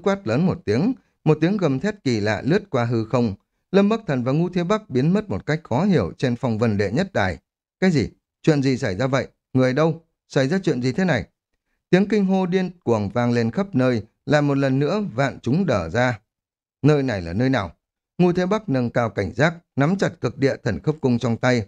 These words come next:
Nàng hoàn toàn không kịp phản ứng là chuyện gì đã xảy ra. Chung quanh là một khoảng không gian xanh thẫm mà âm trầm. Có đốm sáng như ngọn lửa ma quái tiêu tan chìm nổi trong không khí.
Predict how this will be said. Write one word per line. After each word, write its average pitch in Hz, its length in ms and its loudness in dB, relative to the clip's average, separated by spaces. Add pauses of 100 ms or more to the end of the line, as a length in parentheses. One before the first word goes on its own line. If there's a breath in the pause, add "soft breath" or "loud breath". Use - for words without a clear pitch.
(360)
Nàng 160 180 4
hoàn 151 180 0
toàn 139 220 0
không 196 200 -2
kịp 156 220 0
phản 101 160 -4
ứng 143 200 2
là 143 160 2
chuyện 110 200 -4
gì 110 100 0
đã 127 120 0
xảy 104 260 -2
ra. 123 280 0 (440)
Chung 208 180 4
quanh 196 220 0
là 170 60 0
một 123 220 -2
khoảng 113 260 -4
không 120 200 -2
gian 113 220 0
xanh 107 260 -2
thẫm 139 260 0
mà 151 80 2
âm 139 300 -2
trầm. 104 280 -2 (420)
Có 180 120 4
đốm 165 260 2
sáng 139 280 -2
như 170 100 2
ngọn 127 200 0
lửa 101 200 -2
ma 113 240 0
quái 117 440 -2
tiêu 190 180 2
tan 175 260 -4
chìm 107 260 -2
nổi 87 240 -4
trong 120 180 0
không 117 200 0
khí. 143 320 0